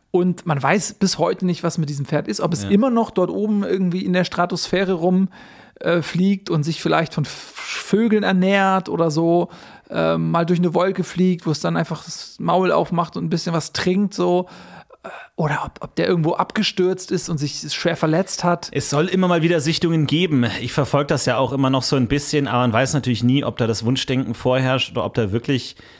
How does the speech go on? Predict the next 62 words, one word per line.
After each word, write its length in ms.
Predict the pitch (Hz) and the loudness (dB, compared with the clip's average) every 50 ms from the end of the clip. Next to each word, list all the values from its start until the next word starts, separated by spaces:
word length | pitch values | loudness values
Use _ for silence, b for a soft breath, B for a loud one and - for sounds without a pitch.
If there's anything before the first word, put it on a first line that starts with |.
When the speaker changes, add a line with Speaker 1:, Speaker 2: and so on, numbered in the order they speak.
| B B B B _ | B B B B _
Speaker 2:
ähm, 540 | - 117 117 117 117 113 107 107 92 - - - | -6 -2 -2 0 0 0 -2 -4 -8 -10 -8 -4
der, 180 | 113 110 107 | -4 -2 -2
der 140 | 104 110 104 | -2 -4 -4
Gute 260 | - 113 117 - 127 | -2 -2 -4 -2 0
noch 160 | 135 123 123 117 | 0 0 0 0
irgendwie 220 | 127 131 135 131 | 0 0 0 0
unterwegs 420 | 127 131 131 113 113 110 - - | 0 -2 -2 -2 -2 -4 -6 -8
ist. 160 | 85 82 - - | -8 -8 -6 -2
Aber 140 | 135 131 | -2 -2
Speaker 1:
Ja. 60 | 143 139 | 0 0
Speaker 2:
toi, 180 | 143 165 190 | 0 0 2
toi, 160 | - 175 156 | 2 0 0
toi, 300 | 143 - 147 147 160 175 - | 0 0 0 0 2 2 0
auf 160 | - 135 - | -2 -2 -2
jeden 200 | - 143 143 143 | -2 -2 -2 -2
Fall. 520 | - - 139 135 143 151 151 - - 110 | -2 -2 0 0 0 -2 -4 -6 -6 -4
Das 200 | - 123 117 - | -4 -4 -4 -4
würde 120 | - - - | -6 -6 -6
mich 120 | 117 - | -6 -4
auch 60 | 104 | -4
noch 100 | 120 120 131 | -4 -2 -4
interessieren, 420 | 123 - - 117 - - 123 120 | -4 -4 -6 -6 -4 -2 -2 -2
wie 40 | 120 | -2
es 100 | 117 - | -2 -2
da 120 | 120 107 | -2 0
weitergeht. 460 | 95 107 123 123 135 127 127 135 131 B B B B B B | 0 0 0 0 -2 -4 -4 -4 -6 B B B B B B
Aber 140 | - 113 131 | -2 -2 -2
ich 140 | 127 - | -2 -2
erinnere 200 | 95 139 147 160 | 0 0 2 2
mich 140 | 151 143 131 | 2 2 2
noch, 140 | 139 123 113 | 0 0 0
wie 120 | 123 120 | 2 2
Rico 240 | 113 127 127 - 135 | 2 2 0 0 -4
Stein 320 | - - 131 120 123 131 120 | -4 -2 -2 0 0 0 0
damals 320 | 120 120 120 117 113 - | 0 0 0 -2 -2 -4
einen 80 | 120 107 | -4 -2
ganz 240 | 113 139 139 - | -2 -4 -4 -4
herzzerreißenden 560 | 117 120 - - - 117 113 113 104 - 117 101 95 | -4 -6 -4 -6 -6 -4 -4 -4 -4 -6 -6 -8 -8
Artikel 240 | - 131 135 143 131 | -6 -6 -6 -4 -4
geschrieben 420 | 127 117 - - 131 131 127 120 | -4 -6 -6 -6 -6 -6 -4 -6
hat, 180 | 120 - - B B B B B B B B B | -6 -6 -8 B B B B B B B B B
ähm, 380 | - 110 110 110 110 110 110 113 - | -6 -4 -2 0 0 0 -2 -4 -4
in, 240 | 113 117 113 113 110 | -4 -4 -4 -4 -4
in 140 | 107 117 | -4 -4
seinem 160 | 107 120 113 113 | -2 -2 0 0
Magazin, 540 | 113 110 110 101 - - - 120 120 127 110 | 0 0 -2 -2 -4 -4 -2 0 0 2 2
der 80 | 107 | 0
das 220 | 98 110 110 - 135 | 0 -2 -2 -4 -4
wirklich 220 | 127 123 - 117 | -6 -4 -2 -2
noch 120 | 117 113 101 | -2 -2 -2
begleitet 440 | 104 - 98 92 120 - 143 127 | -4 -2 0 0 0 0 0 -2
hat 140 | - 123 - | -4 -4 -4
und 160 | 113 107 98 | -4 -4 -2
der 180 | - 110 95 - | -2 -2 -2 -2
auch 140 | 107 107 - | -4 -8 -6
da 320 | - - 107 117 127 123 | -4 -2 0 2 2 0
in 240 | 120 - - 113 110 | -2 -4 -8 -8 -6
gewisser 280 | 117 113 123 - - 123 | -6 -6 -4 -4 -2 -2
Weise 160 | 117 110 - | -2 -2 -2
Abschied 320 | 107 - - - 123 - - | -4 -4 -4 -4 -4 -4 -4
genommen 320 | 101 95 90 87 90 92 | -2 -2 -2 -2 -2 -4
hat. 200 | 90 107 - | -4 -6 -8